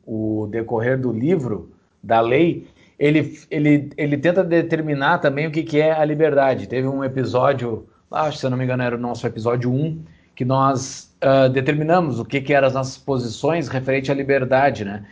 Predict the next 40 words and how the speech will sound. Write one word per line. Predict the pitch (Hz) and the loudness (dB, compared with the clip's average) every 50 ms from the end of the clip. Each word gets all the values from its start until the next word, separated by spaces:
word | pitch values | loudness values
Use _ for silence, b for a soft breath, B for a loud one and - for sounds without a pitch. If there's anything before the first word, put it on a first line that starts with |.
| B B B | B B B
E | 127 135 160 | -4 -2 0
o | 160 | 2
Bastiat, | 151 160 156 143 - - 156 151 156 175 180 175 | 4 4 2 2 0 0 2 2 4 4 4 2
ele | 170 160 156 151 | 0 -2 -4 -4
deixa, | 139 147 160 156 - 175 147 135 135 123 110 - b b b b b b | -4 -4 -4 -2 -2 -2 -2 -2 -2 -2 -6 -8 b b b b b b
ele | - 135 135 135 | -8 -6 -4 -2
deixa | 147 147 - 165 | -2 -2 -2 0
bastante | 143 139 131 143 170 165 - | 0 0 0 0 -2 -6 -6
claro | - 160 147 143 156 156 143 131 | -4 2 4 4 4 4 2 0
o | 123 | -4
que, | 131 147 147 | -4 -6 -6
que | 143 - 143 | -6 -4 -2
é | 135 135 143 | 0 2 4
a, | 143 139 139 139 135 | 4 4 2 0 -2
a | |
liberdade | 127 127 123 127 127 120 113 113 120 131 143 139 127 147 147 147 b b b b b b b b b b b - | -2 -2 -2 -2 -2 -2 0 0 2 2 0 0 -2 -8 -10 -10 b b b b b b b b b b b -8
no, | 139 147 147 160 170 175 175 170 170 170 165 | -4 -2 0 2 4 4 4 4 4 2 -2
no | 147 143 147 156 160 | -6 -4 -2 -2 -2
conceito | 175 165 151 - 170 165 - | -2 -4 -2 -2 -2 -4 -2
dele. | 135 139 151 165 170 | -2 -2 0 2 2
Eu | 165 156 | 2 2
acho | 156 156 - | 2 0 -2
que | 170 | -4
é | 156 156 | -2 0
um | 160 165 165 160 | 0 -2 -2 -2
conceito | - 160 151 143 - 151 160 156 | -2 -4 -4 -2 -2 -4 -4 -4
que | - - 156 | -4 -6 -2
vale | 123 139 139 151 160 | 0 2 2 2 2
até | 147 151 175 170 | 0 2 2 2
hoje, | 160 147 147 156 151 127 - - - - _ _ _ _ _ _ b b b | 2 2 2 2 0 -2 -4 -6 -12 -18 _ _ _ _ _ _ b b b
a | b - | b -4
liberdade, | 120 127 127 131 127 120 123 127 135 143 143 160 165 147 147 160 160 151 147 147 - | -4 0 0 2 2 2 2 2 2 2 2 0 -2 -2 -2 -2 -2 -2 -4 -4 2
ah, | - 143 143 139 139 131 | 4 6 6 6 4 2
de | 120 - - | 0 -4 -6
consciência, | - 139 139 123 - 135 135 143 160 160 143 - 127 | -6 -6 -6 -6 -6 -6 -4 -4 -4 -4 -4 -4 -4
liberdade | 110 113 113 120 117 123 139 139 135 | -4 -4 -4 -4 -2 0 -2 -2 -2
de | 135 139 | -2 -4
ensino, | 131 131 135 - 147 160 156 147 127 | -6 -6 -6 -6 -4 -4 -2 -2 -2
de | 117 120 | -2 -2
associação, | 113 110 - 139 127 - 147 135 117 110 - - - 147 156 156 147 135 123 - | -4 -4 -6 -8 -6 0 0 0 0 0 -4 0 2 2 2 2 0 -2 -4 -6